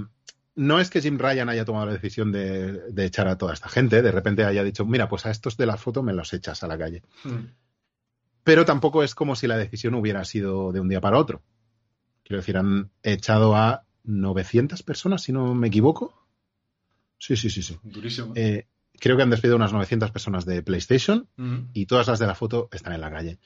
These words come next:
Speaker 1: Entonces, que este señor se haya hecho una fotillo, eh, "Nos echamos unas fotillos, máquinas", em,
Speaker 2: <laughs>
Speaker 1: con, con esta gente, sabiendo que, eh, que, eh, cinco días más tarde van a estar todos en la calle,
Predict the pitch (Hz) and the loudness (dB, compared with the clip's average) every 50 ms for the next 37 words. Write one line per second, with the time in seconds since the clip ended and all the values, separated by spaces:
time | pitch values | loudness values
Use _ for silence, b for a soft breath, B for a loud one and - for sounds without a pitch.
0 | b b b b - 120 113 117 104 95 - _ _ - - 120 113 113 143 - | b b b b 2 4 4 4 2 0 -4 _ _ -4 -2 -2 0 0 0 0
1 | 143 135 131 120 - - _ _ _ _ _ _ b b b b b b - - | 2 2 2 0 0 -2 _ _ _ _ _ _ b b b b b b -2 2
2 | 113 110 120 123 127 123 123 123 120 110 - 131 120 113 113 - 107 110 123 117 | 4 6 6 6 6 4 2 2 -2 -4 -2 -2 -2 -2 -2 -4 -4 -4 -4 -4
3 | 110 85 - _ _ _ _ - 95 92 92 92 92 90 90 87 87 87 85 85 | -4 -6 -6 _ _ _ _ -14 -10 -8 -6 -6 -6 -6 -4 -6 -6 -6 -6 -6
4 | 85 85 85 85 90 90 90 90 92 90 90 - 104 107 101 92 104 113 113 110 | -6 -6 -6 -4 -4 -2 0 0 2 0 0 0 0 0 0 2 4 4 4 4
5 | 110 - 110 117 113 117 117 95 107 104 107 95 87 85 - - _ _ - - | 4 0 0 2 2 2 2 0 0 0 0 0 -2 -2 -8 -12 _ _ -6 -4
6 | 92 90 87 87 87 85 85 82 82 85 78 - - 95 - _ - - 101 92 | -2 -2 -2 -2 -2 -2 -4 -4 -6 -8 -6 -4 -6 -6 -6 _ -2 0 0 2
7 | - 110 110 - 131 127 101 95 82 - _ _ _ _ _ _ _ - - - | 2 0 2 2 2 2 2 0 -2 -6 _ _ _ _ _ _ _ -8 -4 0
8 | 101 110 107 113 117 113 110 101 92 92 90 - _ - 104 101 95 95 95 95 | 2 4 6 4 4 4 2 0 -2 -2 -4 -6 _ -8 -8 -6 -4 -2 -2 -2
9 | 92 90 92 90 90 90 90 90 90 87 85 87 90 - - - 101 90 90 90 | -2 0 -2 -2 -2 -2 -2 -2 -2 -2 -2 -4 -4 -6 -2 0 2 2 4 2
10 | 90 - - 110 107 104 104 120 117 110 107 - 123 117 110 135 120 120 110 107 | 0 -2 -2 -6 -6 -6 -8 -8 -8 -8 -4 2 4 6 6 8 6 6 6 6
11 | 113 113 110 131 117 101 95 92 101 101 98 98 92 - - 107 107 - 110 110 | 4 4 4 2 2 2 2 0 0 0 0 -2 -2 -2 -2 -2 -2 -2 -4 -2
12 | 117 104 101 101 113 113 110 113 113 | -2 -2 -2 -2 0 0 0 -2 -4